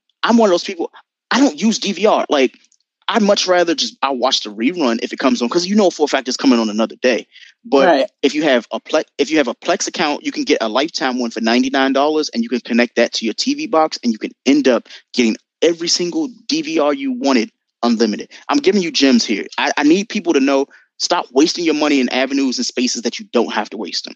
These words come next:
Speaker 2: For sure.
Speaker 1: Anybody who decides, yeah, if you, if you wanna go and cancel cable, the three things you need is this. A Plex account that's ninety-nine bucks.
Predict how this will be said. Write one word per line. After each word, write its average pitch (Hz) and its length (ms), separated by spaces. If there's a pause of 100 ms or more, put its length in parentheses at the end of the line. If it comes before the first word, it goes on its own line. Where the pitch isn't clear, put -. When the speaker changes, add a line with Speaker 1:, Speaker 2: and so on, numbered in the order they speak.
(120)
Speaker 2:
For 220 120 (180)
sure. 180 240
Speaker 1:
Anybody 175 400
who 151 160
decides, 147 420 (240)
yeah, 127 180
if - 120
you, 147 160
if 143 100
you 175 60
wanna 190 160
go 180 160
and 151 100
cancel 147 300
cable, 107 400 (560)
the 135 80
three 185 220
things 175 280
you 143 80
need 127 120
is 107 120
this. - 240 (580)
A 127 80
Plex - 320
account 151 280
that's - 200
ninety-nine 113 540
bucks. - 320